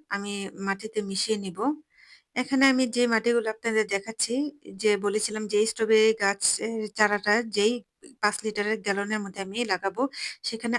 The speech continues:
আগে যে গাছ ছিল যেটা মরে গিয়েছে, সেটার মাটি এখানে রয়েছে। এই মাটিটা, আহ, বেশ ঝুরঝুরে এবং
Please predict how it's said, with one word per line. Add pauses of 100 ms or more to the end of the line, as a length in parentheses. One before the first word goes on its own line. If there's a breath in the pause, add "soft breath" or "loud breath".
আগে
যে
গাছ
ছিল
যেটা
মরে
গিয়েছে,
সেটার
মাটি
এখানে
রয়েছে।
এই
মাটিটা,
আহ, (100)
বেশ
ঝুরঝুরে (140)
এবং